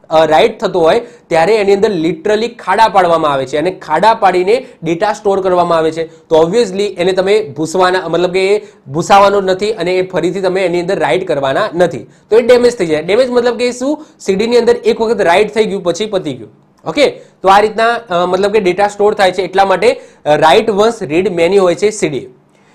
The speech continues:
એના પછી આવે છે સી ડી આર. આરનો મતલબ થાય છે રેકોર્ડેબલ. તો કોમ્પેક્ટ ડિસ્ક રેકોર્ડેબલ, તો આ એક બીજી નવી ટાઈપની એક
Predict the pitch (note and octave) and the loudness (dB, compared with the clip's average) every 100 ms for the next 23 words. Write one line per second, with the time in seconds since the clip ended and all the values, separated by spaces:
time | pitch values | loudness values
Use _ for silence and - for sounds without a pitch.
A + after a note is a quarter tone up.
0 | - G#3 C4 C4 C4 A#3 A3+ C4+ - A3 | -2 0 0 0 2 2 2 -4 -4 -4
1 | G3+ C4 B3+ - G3 D#3+ - - _ _ | -2 -4 -6 0 4 4 0 -14 _ _
2 | _ _ _ F#3 A3 C#4+ B3+ A#3+ A3+ A3+ | _ _ _ 2 4 2 2 0 -2 0
3 | G#3 G#3+ B3 D3+ F3+ G3+ E3 C3+ - - | 0 2 0 0 0 0 -2 -4 -10 -8
4 | G3 G3 F#3+ G3 B3 B3+ F#3+ F3 A3 - | -4 0 0 2 0 0 -6 -8 -8 -2
5 | D#3 E3 A3 G#3 G#3 G#3+ G#3 G3+ F#3 G3+ | 0 2 2 2 2 0 -2 0 4 4
6 | G3+ E3+ E3+ A3 G3 F#3+ G#3 G3+ F#3+ G3 | 2 -4 -4 -2 0 0 0 0 0 0
7 | A3 G#3 | 2 2